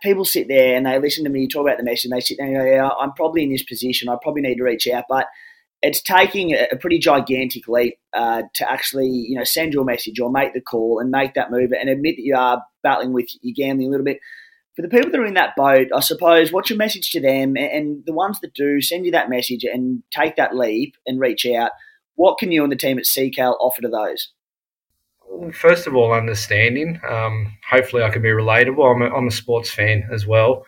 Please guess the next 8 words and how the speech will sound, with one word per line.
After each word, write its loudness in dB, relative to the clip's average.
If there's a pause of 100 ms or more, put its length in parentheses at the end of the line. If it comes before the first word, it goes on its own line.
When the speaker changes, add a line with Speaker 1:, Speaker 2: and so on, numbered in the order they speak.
(140)
Speaker 2:
Love 4
Supercoach. 2 (300)
Speaker 1:
Mm-hmm. -8
Speaker 2:
But, 4 (120)
you -10
know, 0
listening, -2
non-judgment. 2